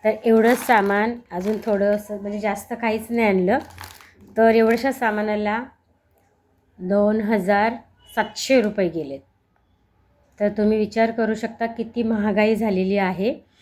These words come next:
याच्यामध्ये गहू नाही आहे, तांदूळ नाही आहे, बरंच काही डाळ, डाळ वगैरे नाही आहे, म्हणजे बऱ्याच अजून काही वस्तू नाही आहे त्याच्यामध्ये, म्हणजे जे आपण प्रॉपर आपण राशन भरू तसं. तर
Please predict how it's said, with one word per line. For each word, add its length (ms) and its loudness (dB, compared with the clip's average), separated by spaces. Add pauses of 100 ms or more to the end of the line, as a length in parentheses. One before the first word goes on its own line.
(320)
याच्यामध्ये 440 2
गहू 300 2
नाही 260 2
आहे, 100 2
तांदूळ 480 0
नाही 360 2
आहे, 120 2
बरंच 400 2
काही 260 0
डाळ, 400 2
डाळ 340 2
वगैरे 320 2
नाही 380 2
आहे, 100 0 (600)
म्हणजे 140 -2
बऱ्याच 400 4
अजून 240 0
काही 240 0
वस्तू 320 -2
नाही 340 2
आहे 100 0
त्याच्यामध्ये, 560 0
म्हणजे 280 0
जे 240 -2
आपण 380 -2
प्रॉपर 460 -2
आपण 220 -4
राशन 380 0
भरू 320 2 (220)
तसं. 260 -6 (880)
तर 60 -6